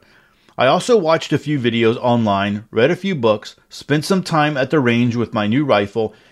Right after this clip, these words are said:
and talked to some locals about the best hunting spots.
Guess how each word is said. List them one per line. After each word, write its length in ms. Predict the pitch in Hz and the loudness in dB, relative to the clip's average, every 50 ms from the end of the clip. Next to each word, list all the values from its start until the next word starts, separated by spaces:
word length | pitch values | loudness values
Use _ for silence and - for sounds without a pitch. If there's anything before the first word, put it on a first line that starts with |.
| _ - | _ -10
and 160 | 117 117 117 | -8 -8 -6
talked 300 | - 143 143 156 160 - | -2 0 -2 -2 -2 -2
to 100 | 214 190 | -6 -6
some 220 | 190 - 196 185 | -4 -4 -4 -2
locals 520 | 175 151 135 127 120 - 110 113 107 110 123 - | 0 2 2 2 0 -2 -4 -4 -4 -4 -4 -4
about 260 | 120 113 110 107 - | 0 0 0 0 0
the 80 | 117 | -2
best 380 | 101 90 107 101 101 - - - | -4 0 0 0 -2 -2 -6 -6
hunting 340 | - 127 131 - 120 104 95 | -4 -4 -2 -2 -2 -4 -4
spots. 460 | - - 104 95 - - - - - | -4 -6 -8 -8 -8 -10 -16 -20 -20